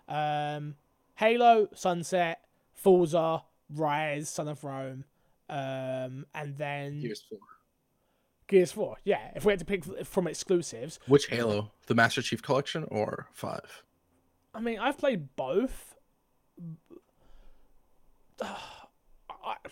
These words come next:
Speaker 1: I'd probably say the Master Chief Collection would probably be better for you if you've never played the Halo. But a-, again, that's such, it's, yeah, I'd say Master Chief Collection. There's more content there that would be
Speaker 2: Okay.
Speaker 1: dope for you to play. So, yeah.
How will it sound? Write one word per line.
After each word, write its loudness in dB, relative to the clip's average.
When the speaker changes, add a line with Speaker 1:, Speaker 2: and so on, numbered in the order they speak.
Speaker 1:
I'd 8
probably 2
say 2
the 2
Master 0
Chief -14
Collection -6
would -4
probably 2
be -4
better -2
for -12
you -4
if -8
you've -8
never -2
played -2
the -6
Halo. -2
But -6
a-, 0
again, 2
that's -4
such, -6
it's, -4
yeah, 0
I'd 6
say 8
Master -2
Chief -14
Collection. -16
There's 0
more 6
content -6
there -10
that -12
would -8
be -10
Speaker 2:
Okay. -4
Speaker 1:
dope -6
for -14
you -10
to -16
play. -14
So, -12
yeah. -12